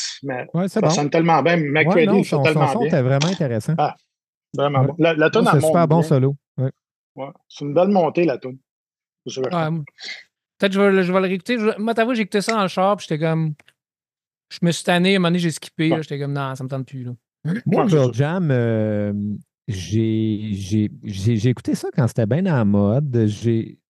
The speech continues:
Speaker 2: le, l'album Ten, là, c'est ça, c'est leur album connu avec Jeremy, il s'appelle Ten.
Speaker 1: Ouais.
Speaker 3: Ouais.
Speaker 1: Mhm.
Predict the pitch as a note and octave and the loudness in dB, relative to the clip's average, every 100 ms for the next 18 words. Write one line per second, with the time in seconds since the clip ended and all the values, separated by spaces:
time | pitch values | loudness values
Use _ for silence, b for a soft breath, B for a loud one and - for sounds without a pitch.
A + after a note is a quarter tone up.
0 | - - A#2 A2+ A2+ A2+ A#2+ B2 C3+ F3+ | -18 -6 0 2 2 2 2 2 0 0
1 | - E3 C4 C#4 C4+ G#3+ D3+ A#3+ - D3 | 0 -2 -2 -8 -8 -6 -6 -4 0 2
2 | C3 C3 D#3 D#3+ C#3+ F3+ C#3+ C3 B2+ D#3 | 2 2 2 2 2 0 2 2 4 2
3 | E3 C3+ - A2+ - D#3+ B3 D3 D3 _ | 0 -4 -2 -4 -2 -2 0 0 -2 _
4 | D3+ D3+ D3+ | -16 -16 -10